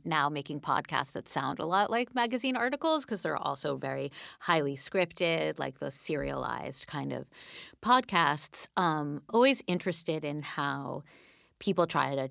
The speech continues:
draw attention to themselves. And that's what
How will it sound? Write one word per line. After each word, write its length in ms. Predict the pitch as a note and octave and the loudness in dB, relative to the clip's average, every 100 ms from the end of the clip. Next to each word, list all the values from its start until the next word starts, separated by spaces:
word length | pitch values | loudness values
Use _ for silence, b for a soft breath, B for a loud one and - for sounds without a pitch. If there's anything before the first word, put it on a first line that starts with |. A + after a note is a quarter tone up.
| - | 0
draw 260 | D3 C3 - | 4 4 2
attention 480 | C#3+ - - - E3+ | -2 -6 -8 -8 -8
to 100 | F#3+ | -6
themselves. 840 | G3 G3+ G#3+ G#3+ C#4 E4 - - - | -6 -2 2 2 0 -4 -6 -8 0
And 260 | F#3+ F#3 F3+ | 2 4 4
that's 480 | F3+ G3+ - - - | 4 2 0 -10 -6
what 280 | E3 F3 E3 | 2 4 4